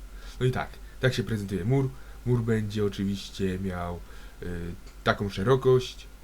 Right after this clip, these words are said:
No i tak, pójdę po resztę surowców. No i to będzie trochę... No, tylko niestety Minecraft, wiadomo, czasami lubi przecinać, ale... Ja spróbuję oczywiście to...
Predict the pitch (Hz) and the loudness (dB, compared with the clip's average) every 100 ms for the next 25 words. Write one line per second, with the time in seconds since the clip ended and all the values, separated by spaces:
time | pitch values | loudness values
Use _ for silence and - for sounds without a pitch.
0 | - - - - - - - 127 135 123 | -18 -16 -16 -16 -14 -14 -4 2 4 4
1 | 113 - - - - - - - - 127 | 0 -4 -12 -16 -16 -16 -16 -16 0 4
2 | 127 123 117 117 - 117 131 131 196 - | 6 6 4 2 0 0 6 6 6 0
3 | - - - - - - 139 131 98 - | -14 -14 -16 -16 -14 -4 2 4 2 -4
4 | - - 113 110 104 104 107 104 101 95 | -14 -4 0 0 0 0 0 2 2 2
5 | 90 - - - - - - - - - | 0 -6 -12 -14 -14 -14 -14 -14 -14 -14
6 | - - - - - - - - - 101 | -14 -12 -12 -12 -12 -14 -16 -14 -6 -2
7 | 107 107 104 120 110 104 101 101 98 95 | 0 0 0 0 0 0 0 -2 -2 -6
8 | - - 101 92 87 80 - 92 95 90 | -8 -4 -2 -2 -2 -6 -8 -4 -4 -2
9 | 92 87 - 85 - 139 120 107 101 92 | -4 -6 -6 -8 -2 2 2 0 -4 -6
10 | 90 92 - - - - - - - - | -6 -10 -12 -14 -14 -14 -16 -16 -14 -14
11 | - - - - - - - - - - | -14 -14 -14 -14 -14 -16 -16 -16 -14 -14
12 | - - - - - - - - 120 - | -14 -14 -14 -14 -14 -16 -6 2 2 2
13 | 110 110 98 101 98 95 - 95 92 95 | 0 2 2 0 -2 -4 -2 -2 0 -2